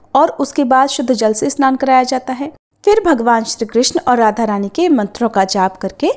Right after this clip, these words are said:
श्री राधा अष्टमी की कथा भी सुनी जाती है, जो कि आपको इस दिन हमारे चैनल पर भी सुनाई जाएगी, आप सुन सकते हैं। आज के दिन श्री राधा रानी का श्रृंगार भी करना चाहिए।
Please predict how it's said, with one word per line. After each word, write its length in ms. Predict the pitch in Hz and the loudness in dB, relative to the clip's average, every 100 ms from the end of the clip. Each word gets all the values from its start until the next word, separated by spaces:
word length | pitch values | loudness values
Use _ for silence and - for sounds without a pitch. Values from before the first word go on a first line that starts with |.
| - - - | -6 -20 -14
श्री 300 | - - 381 | -4 2 4
राधा 340 | 349 208 202 320 | 4 2 2 0
अष्टमी 400 | - 277 - 247 | 0 -2 -2 -2
की 160 | 240 294 | -2 -2
कथा 340 | 262 233 220 | -2 -2 -4
भी 160 | 196 370 | 0 0
सुनी 220 | - 285 | 4 2
जाती 340 | 214 - - | 2 -8 -12
है, 160 | 202 220 - _ - _ | -12 -12 -14 _ -20 _
जो 100 | 285 | -2
कि 160 | 294 330 - | 0 0 2
आपको 360 | 226 311 330 | 0 0 -2
इस 160 | 320 - | -2 0
दिन 120 | 311 | 2
हमारे 240 | 302 247 240 | 4 4 2
चैनल 300 | 233 214 220 | 0 -2 -4
पर 140 | 233 | -4
भी 140 | 214 | -4
सुनाई 280 | 269 277 247 | -2 0 0
जाएगी, 340 | 240 240 233 339 | 0 0 -2 -2
आप 320 | - 220 262 | 2 2 0
सुन 200 | - 277 | -2 -4
सकते 340 | 247 214 - | -4 -8 -6
हैं। 200 | 208 208 - _ _ _ _ _ _ | -6 -6 -10 _ _ _ _ _ _
आज 300 | - 269 359 | 0 2 2
के 120 | - | 0
दिन 180 | 381 381 | 0 0
श्री 260 | 392 320 302 | 0 0 2
राधा 300 | 247 226 247 | 2 2 2
रानी 280 | 233 220 214 | 2 0 0
का 200 | 262 359 | 2 2
श्रृंगार 520 | - 247 214 208 214 | 2 -2 2 0 2
भी 180 | 214 339 | 2 2
करना 280 | 311 214 | 2 -2
चाहिए। 420 | 202 - 208 214 | -4 -8 -8 -8